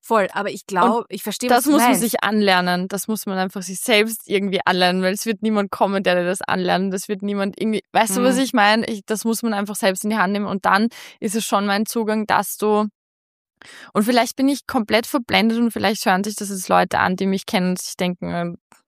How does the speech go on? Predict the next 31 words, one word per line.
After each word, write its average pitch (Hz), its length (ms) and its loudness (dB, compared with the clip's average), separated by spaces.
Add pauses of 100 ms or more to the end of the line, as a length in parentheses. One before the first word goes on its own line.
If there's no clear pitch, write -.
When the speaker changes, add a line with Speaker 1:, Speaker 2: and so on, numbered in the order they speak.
(160)
Speaker 2:
das - 120 -8
stimmt 190 260 0
ja 185 60 0
überhaupt 180 320 0
nicht.“ 196 140 0
Aber 180 220 4 (340)
ich - 80 -12
glaub, 202 300 4
durch 214 180 0
das, 202 200 -2
dass 202 240 -2
man, 190 380 2 (800)
mm, 185 580 0 (520)
auf 190 160 0
einem, 180 460 0 (460)
unter 185 200 -4
Anführungszeichen, 185 640 -6
Vibe 180 540 2 (120)
auch 180 220 2
mit 202 200 0
den 180 120 -2
Männern 180 360 0
klarkommt, - 640 -2
Speaker 1:
Ja, 226 360 -2 (360)
sicher. - 340 0
Speaker 2:
das 214 160 4
ist 233 160 0
extrem 208 500 2
wichtig, 214 360 0
weil 190 180 4
du 196 180 0